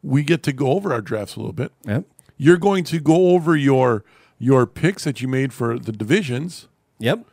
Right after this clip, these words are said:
Speaker 1: And we'll compare our picks on that. We have news and notes.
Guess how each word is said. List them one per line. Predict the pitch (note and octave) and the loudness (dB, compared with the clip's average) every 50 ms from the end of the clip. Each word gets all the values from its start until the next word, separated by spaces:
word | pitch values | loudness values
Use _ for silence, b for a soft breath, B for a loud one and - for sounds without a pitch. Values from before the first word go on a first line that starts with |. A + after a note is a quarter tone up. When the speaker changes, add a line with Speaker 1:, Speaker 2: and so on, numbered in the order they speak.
| _ _ _ | _ _ _
Speaker 1:
And | - A2+ | -4 -2
we'll | G#2+ G#2 | -2 -2
compare | - A#2 A2+ - - C3+ D3 C3 B2 | -4 -6 -8 -4 -2 -2 0 0 0
our | A#2 A2+ | 0 -2
picks | - - C3 B2+ - - A#2 | -2 -2 -2 -2 -2 -4 -8
on | G#2 G#2 G#2 | -8 -6 -2
that. | A#2+ C#3 D#3+ G#3 A#3+ B3+ - - - - b b b b b b b b b b b b b b b | -2 0 0 0 -2 -4 -6 -10 -12 -12 b b b b b b b b b b b b b b b
We | - A#2+ D3+ F#3 E3 | 0 2 2 4 4
have | C#3+ F3 F#3 F3 E3+ D#3+ A#2+ b b b b b | 4 4 4 4 4 2 0 b b b b b
news | C#3+ D3+ G#3 B3+ C4+ A#3 A#3+ | 0 2 4 4 4 2 2
and | A3+ G3+ E3+ D#3+ | 0 0 2 4
notes. | F#3 B3 C4+ A3+ D3 A2 - - - - - - | 6 6 6 6 4 2 -2 -6 -10 -10 -14 -20